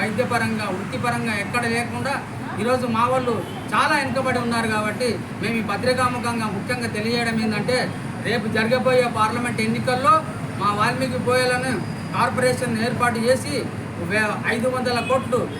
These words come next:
నిధులు కేటాయించి, దానికి పాలక మండలి ఏర్పాటు చేసి, మాకు ఈ మధ్యకాలంలోనే చేస్తే మేము వాళ్ళకి,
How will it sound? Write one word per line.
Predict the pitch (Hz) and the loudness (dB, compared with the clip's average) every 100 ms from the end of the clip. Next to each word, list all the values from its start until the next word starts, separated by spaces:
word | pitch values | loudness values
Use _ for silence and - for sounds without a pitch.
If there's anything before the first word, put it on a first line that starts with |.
| - | -4
నిధులు | 214 196 233 | -2 0 0
కేటాయించి, | 254 254 247 233 233 240 | 0 2 0 0 -2 -2
దానికి | 226 220 | -2 -2
పాలక | 202 214 226 | -2 -2 0
మండలి | 220 220 214 202 | -2 -2 -2 -2
ఏర్పాటు | 214 208 214 208 214 | -4 -2 -4 -2 -2
చేసి, | 214 - 311 320 - - - - | -4 -4 -4 -4 -4 -6 -4 -2
మాకు | 214 220 220 175 - 226 | 0 0 -2 -2 -2 -2
ఈ | 254 | -2
మధ్యకాలంలోనే | 240 254 254 247 247 240 247 254 269 - - - - | 0 0 2 2 0 0 0 0 0 -2 -6 -8 0
చేస్తే | 233 269 285 302 220 - - - - | 2 2 0 0 0 -2 -8 -8 -2
మేము | 240 262 214 180 - 185 | 0 0 -2 -2 -4 -2
వాళ్ళకి, | 226 233 226 208 175 | -2 -2 -2 -4 -4